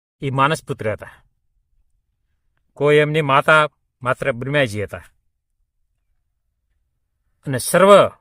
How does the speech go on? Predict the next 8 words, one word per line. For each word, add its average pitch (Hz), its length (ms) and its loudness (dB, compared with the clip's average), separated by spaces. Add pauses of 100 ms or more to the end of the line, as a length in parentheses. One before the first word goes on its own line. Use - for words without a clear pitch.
(1500)
આ 120 360 2 (760)
વિશ્વના 147 640 0 (560)
માતા 143 260 2
પિતા 104 380 -10 (720)
મનુના 143 300 -6
શત્રુપા. - 560 -10 (2250)
મનુના 175 360 0
શત્રુપાને 170 840 0